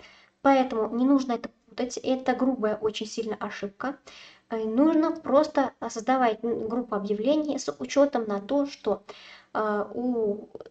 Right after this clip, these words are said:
группы объявлений у компании не должен пересекаться таргетинг.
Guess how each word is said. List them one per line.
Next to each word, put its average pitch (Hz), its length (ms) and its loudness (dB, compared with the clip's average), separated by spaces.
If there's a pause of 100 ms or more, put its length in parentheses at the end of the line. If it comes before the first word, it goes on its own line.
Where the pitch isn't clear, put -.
(100)
группы 262 220 4
объявлений 254 500 4
у 262 60 -6
компании 240 440 0
не 262 280 2
должен 247 340 0
пересекаться - 500 -8
таргетинг. - 520 -14